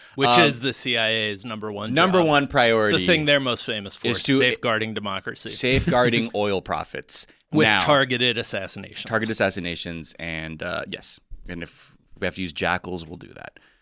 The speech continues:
Speaker 1: Mm-hmm.
Speaker 2: Um, but then on day two, she realized that the job probably wasn't gonna be all that chill because she was, like, instantly there, like, her boss was like, "Yeah, we're gonna, I think we're changing it up a little bit based on, like, what we need, and we're just gonna make you a manager for now."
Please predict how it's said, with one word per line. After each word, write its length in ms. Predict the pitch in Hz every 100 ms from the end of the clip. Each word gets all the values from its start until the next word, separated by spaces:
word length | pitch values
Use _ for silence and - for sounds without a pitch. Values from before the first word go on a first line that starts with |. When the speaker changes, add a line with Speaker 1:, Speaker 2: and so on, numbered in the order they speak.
| -
Speaker 1:
Mm-hmm. 160 | 107
Speaker 2:
Um, 360 | 113 120 120 127
but 260 | 117 117 104
then 280 | 151 151 - _ -
on 260 | 135 131
day 260 | 117 151 180
two, 320 | - 175 156
she 240 | 127 135 127
realized 800 | 120 135 127 113 107 101 85 85
that 260 | 107 101
the 120 | 95 92
job 440 | 104 107 113 101 98 92
probably 320 | - 123 131
wasn't 320 | 123 117 113 104
gonna 200 | 98 90
be 200 | 104 101
all 160 | 98
that 200 | 101 95
chill 280 | - 107 110
because 420 | 101 107 98 87
she 140 | - 123
was, 180 | 110
like, 180 | 107 101
instantly 460 | 123 131 - 123 117
there, 140 | 113
like, 280 | 107 98 - -
her 160 | 147 127
boss 260 | 127 131
was 80 | 123
like, 180 | 113 - - - 139
"Yeah, 260 | 175 160
we're 160 | 143 165
gonna, 140 | 220 -
I 60 | 165
think 180 | 262
we're 100 | 214
changing 460 | 190 170 160 143 139
it 100 | 113
up 160 | 120 110
a 60 |
little 220 | 104 98
bit 280 | 92 101 -
based 240 | 120 117 117
on, 140 | 104
like, 120 | 95
what 140 | 110 101
we 140 | 95
need, 320 | 98 110 107
and 180 | 110 110
we're 100 | 123
just 100 | 135
gonna 120 | 165
make 160 | 143 123
you 60 | 110
a 40 |
manager 460 | 95 90 87 85 -
for 140 | 69
now." 260 | 65 -